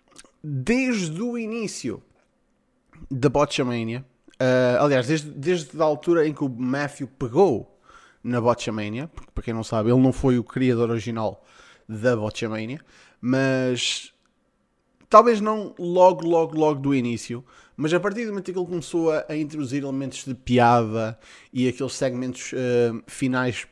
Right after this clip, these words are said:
pós-botches e tudo isso, vamos dizer desta maneira: basta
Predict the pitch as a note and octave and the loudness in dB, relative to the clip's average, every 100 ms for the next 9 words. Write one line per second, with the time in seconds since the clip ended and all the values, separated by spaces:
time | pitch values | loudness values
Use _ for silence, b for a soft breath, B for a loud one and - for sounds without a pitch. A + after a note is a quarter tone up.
0 | - B2+ B2 A#2 G#2+ A#2 A#2 - B2 A#2 | 0 2 4 0 -2 0 0 -2 -2 -2
1 | - - _ B B B B2+ B2 C3 A2 | -4 -14 _ B B B -8 -2 -2 0
2 | A#2+ B2 - - B B B B - _ | -2 -4 -10 -16 B B B B -20 _
3 | _ _ _ _ _ B3+ B3 A#3 G#3+ G3+ | _ _ _ _ _ 4 4 6 4 4
4 | F3 C#3+ A#2 - _ C#3+ F3 F#3 - F#3+ | 0 0 -2 -6 _ 0 2 2 0 -2
5 | F3 | -2